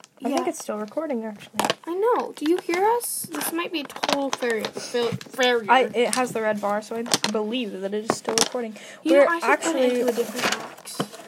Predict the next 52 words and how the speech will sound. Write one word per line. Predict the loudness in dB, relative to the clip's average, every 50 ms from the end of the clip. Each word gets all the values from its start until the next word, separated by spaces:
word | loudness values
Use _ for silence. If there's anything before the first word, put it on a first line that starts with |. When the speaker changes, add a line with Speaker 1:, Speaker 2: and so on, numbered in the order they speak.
| -18 2 4
Speaker 1:
There's | 4 6 6
a | 6
rain | 6 8 8 8 8 6
alert. | 6 6 6 8 8 6 6 4 2 _
Oh. | 4 6 6 6 8 6 6 4 4
Speaker 2:
Oh, | 2 4 4 2 2 2 2
oh, | 4 4 4 4 2 0 2
oh. | 2 4 4 4 2 0 -4 -14 -16 -14 -10
Speaker 1:
Six | -8 -8 -6 -2
fifty-eight. | -2 -2 0 2 2 4 4 4 4 2
Speaker 2:
That's | 0 -4 -6 -4 0
all | 4 4 4 4
it | 2
does | -2 -4 -6 -4 0
here, | 0 0 0 0
but, | -4 -6 -8 -10 -10 -10 -10
like, | -8 -8 -8 -8 -6 -6
you | -6 -6
know. | -6 -8 -8 -8 -10 -12 -12 -12 -12 -14 -14 -20 -12 -4 -4
Speaker 1:
Doesn't | 2 2 2 2 4 2
even | 2 4 4 4 2 2 -2
snow. | -6 -8 -2 2 4 4 6 4 4 2 0 -2 4 6
It, | 6 6 8 6
okay, | 2 6 6 4 4 4 2
it | 0 0
snowed | 0 0 4 4 6 6
last | 6 4 2 2 0
night, | -4 -4
apparently. | 0 0 0 0 2 0 0 0 -2 -4 -6 -8
Speaker 2:
It | -4 -2
did? | 0 0 0 0 -2 -6 -8 -20 -20 -20 -20 -16 -12 2
Speaker 1:
I | 2 2
think. | 4 6 4 4 4 2 -2
Speaker 2:
Surprise, | -6 -6 -2 0 0 0 0 -2 2
Speaker 1:
I | 4
Speaker 2:
Happy | 4 6
Speaker 1:
woke | 6 6 4 4
Speaker 2:
New | 2
Speaker 1:
up | 0
really | 0 2 2 4 4 4 4
Speaker 2:
Year. | 2 2
Speaker 1:
late. | 0 -2 -2 -2
I | 0 2 4
woke | 4 4 2 2
up | 2
really | 4 2 2 4
early. | 4 4 2 2
I | 0
was | 0 0
like, | -2 -4 0
"Oh, | 0 0 -2 -2 -6 -12 _ _ -20 -12 -8 -6 -6 -6 -8 -12 -14
snow." | -12 -10 -4 0 2 2 2 0 -2